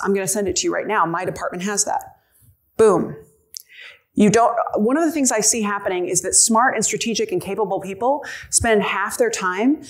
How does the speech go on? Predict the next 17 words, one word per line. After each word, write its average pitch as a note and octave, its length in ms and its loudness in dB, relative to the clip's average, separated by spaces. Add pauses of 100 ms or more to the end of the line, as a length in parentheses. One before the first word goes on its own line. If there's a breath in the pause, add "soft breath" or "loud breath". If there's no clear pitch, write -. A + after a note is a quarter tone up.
(240 loud breath)
trying G#3 320 0
to G3+ 60 2
convince G3 440 -2
their F3+ 160 -2
peers - 720 0 (440)
about - 260 2
what F#3 240 2
work F#3+ 240 -4
is F3+ 120 0
the F3+ 100 -4
right F3 180 -4
work. - 400 -8 (600)
What C4 360 6
a E3+ 140 0
waste G#3+ 480 2
of G3+ 100 -8
time. E3+ 460 -4